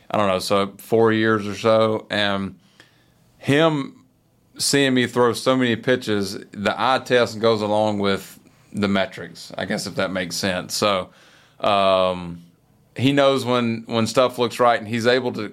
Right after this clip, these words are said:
to come and talk to me. If, if he can tell, I can tell, like, something's not right. We can have the numbers match up with the way he's seeing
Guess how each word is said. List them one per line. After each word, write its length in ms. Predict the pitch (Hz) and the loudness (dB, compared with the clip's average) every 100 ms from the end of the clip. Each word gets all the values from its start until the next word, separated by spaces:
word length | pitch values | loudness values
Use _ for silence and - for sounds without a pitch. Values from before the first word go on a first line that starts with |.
| - | -6
to 140 | 117 | -4
come 260 | 107 127 120 | -2 -2 -2
and 100 | 107 | -2
talk 280 | 117 117 117 | 0 0 0
to 80 | 110 | -4
me. 260 | 110 107 | 0 0
If, 360 | 104 98 95 - | 0 -4 -6 -6
if 380 | 107 - 98 - | -8 -4 -6 -2
he 120 | 117 | 0
can 140 | 117 | 0
tell, 280 | 101 117 110 | 0 2 4
I 200 | 104 107 | 2 0
can 180 | 110 107 | -4 -4
tell, 300 | 117 113 104 | 0 2 2
like, 420 | 101 95 92 - | 0 -2 -6 -12
something's 380 | - 117 107 98 | -4 -4 -4 -4
not 200 | 104 95 | -2 0
right. 380 | 101 113 123 - _ _ _ _ _ _ | 0 2 0 -6 _ _ _ _ _ _
We 140 | 123 | 0
can 120 | 127 117 | 0 0
have 240 | 120 110 | 0 -2
the 60 | 107 | 0
numbers 340 | 127 131 123 | 0 2 -2
match 300 | 120 117 113 | 0 -2 0
up 240 | 117 113 - | 2 2 -2
with 140 | 101 | -8
the 80 | 104 | -2
way 240 | 107 104 | 0 2
he's 200 | 101 104 | -2 -6
seeing 520 | - 107 101 95 95 | -6 -2 -2 -4 -8